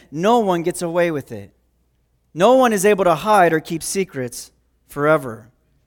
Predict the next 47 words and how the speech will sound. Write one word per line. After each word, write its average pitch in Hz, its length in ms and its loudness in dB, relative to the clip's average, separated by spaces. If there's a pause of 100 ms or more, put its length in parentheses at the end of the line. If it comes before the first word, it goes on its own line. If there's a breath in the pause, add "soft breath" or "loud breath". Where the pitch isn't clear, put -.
(600)
And 135 80 -14
so 180 100 0
these 233 240 2
are 247 80 4
some 208 240 -2
warnings 208 460 2
and 185 80 -4
some 185 160 -4
encouragements 190 560 2
that 196 80 0
we 175 80 0
see 214 280 -4
here 170 320 2 (240 soft breath)
in 226 200 4
this 220 180 2
first 196 260 0
section. 180 360 0
But 208 80 2
let's 233 180 2
move 233 180 -2
on 214 220 4
now 170 400 2 (220 soft breath)
and 170 100 -4
look 208 160 2
at 180 80 0
the - 80 -6
second 196 360 0
section, 170 340 -2
starting 175 320 2
in 160 80 -4
verse 160 200 -4
four. 131 380 -8 (2500)
He 151 60 -8
says, 190 240 0
"I 185 80 4
tell 240 280 6
you, 240 180 2
my 202 200 0
friends, 175 560 0
do 208 160 -2
not 233 240 0
fear 240 340 4
those 190 440 4
who 190 100 0
kill 214 240 2
the 190 100 -2
body 170 540 2